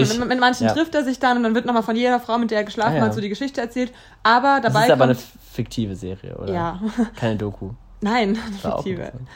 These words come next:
Speaker 2: Nee, und dann kommt halt so nach und nach halt immer in diesen Rückblenden auch so raus, dass er und seine f-, beste Freundin haben halt schon die ganze Zeit Gefühle füreinander und ja, da hab ich halt auch ein bisschen weiter nachgedacht, Leon, <laughs> Spaß.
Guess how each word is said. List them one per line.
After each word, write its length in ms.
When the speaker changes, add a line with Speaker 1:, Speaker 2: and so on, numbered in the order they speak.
Speaker 2:
Nee, 120
und 100
dann 140
kommt 160
halt 160
so 180
nach 200
und 100
nach 180
halt 140
immer 140
in 60
diesen 180
Rückblenden 420
auch 100
so 120
raus, 300
dass 260
er 160
und 80
seine 180
f-, 240
beste 260
Freundin 340
haben 100
halt 120
schon 140
die 60
ganze 200
Zeit 80
Gefühle 260
füreinander 580
und 220
ja, 160
da 100
hab 100
ich 120
halt 140
auch 140
ein 60
bisschen 220
weiter 200
nachgedacht, 540
Leon, 220
<laughs> 80
Spaß. 560